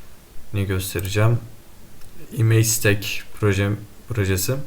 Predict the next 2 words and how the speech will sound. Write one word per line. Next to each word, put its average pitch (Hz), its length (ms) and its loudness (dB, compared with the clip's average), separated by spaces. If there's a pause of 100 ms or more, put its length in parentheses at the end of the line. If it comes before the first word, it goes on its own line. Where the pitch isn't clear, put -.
(2250)
Normalde, 101 760 4 (1700)
e, 98 320 2